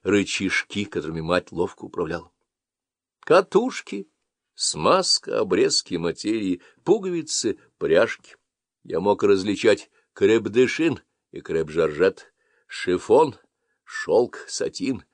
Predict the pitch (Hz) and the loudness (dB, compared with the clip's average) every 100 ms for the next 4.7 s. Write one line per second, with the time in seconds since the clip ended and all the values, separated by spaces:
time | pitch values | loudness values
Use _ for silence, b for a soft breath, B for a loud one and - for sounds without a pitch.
0 | _ - - 92 87 104 - 80 - 80 | _ -10 -6 0 4 4 2 -6 -4 -6
1 | - 87 82 98 95 104 82 82 82 90 | -4 -10 -4 -4 -4 -10 -12 -12 -4 -2
2 | 95 _ _ _ _ _ _ _ _ 85 | -4 _ _ _ _ _ _ _ _ -6
3 | 90 98 - 87 98 90 95 98 - 101 | -2 -2 -2 0 2 2 0 -2 0 0
4 | 95 95 - 82 98 104 | 2 -2 -2 -2 2 2